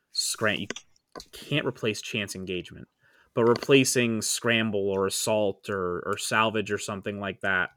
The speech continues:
Um, and depending on what new scenarios get put in the mixture, I guess there's a possibility there that depending on what they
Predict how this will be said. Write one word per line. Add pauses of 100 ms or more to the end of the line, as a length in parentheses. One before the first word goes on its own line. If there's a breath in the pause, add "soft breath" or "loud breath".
(560)
Um,
and
depending
on
what
new
scenarios
get
put
in
the
mixture, (760 soft breath)
I
guess
there's
a
possibility
there
that
depending
on
what
they